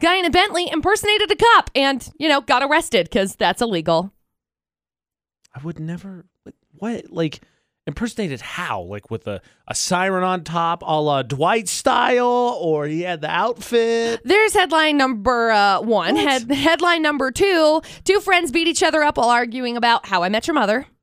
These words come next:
Speaker 2: Oh, I, well, t-, I've never been more capable to solve an argument. All right, I can tackle number two.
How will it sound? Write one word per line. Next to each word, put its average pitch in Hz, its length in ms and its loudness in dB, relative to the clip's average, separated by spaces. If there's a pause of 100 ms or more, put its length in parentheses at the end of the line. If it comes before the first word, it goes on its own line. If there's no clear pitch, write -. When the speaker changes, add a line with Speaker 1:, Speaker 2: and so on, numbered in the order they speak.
(600)
Speaker 2:
Oh, 143 360 2
I, 147 180 2
well, 185 240 -2
t-, - 180 -16
I've 165 240 -2
never 202 460 2
been 196 240 0
more 196 320 2
capable 185 540 0
to 180 100 0
solve 190 320 4
an 202 80 0
argument. 233 480 0
All 175 80 -2
right, 175 180 -2
I 143 80 -4
can 143 140 -8
tackle 151 260 -6
number 117 200 -10
two. 135 320 -10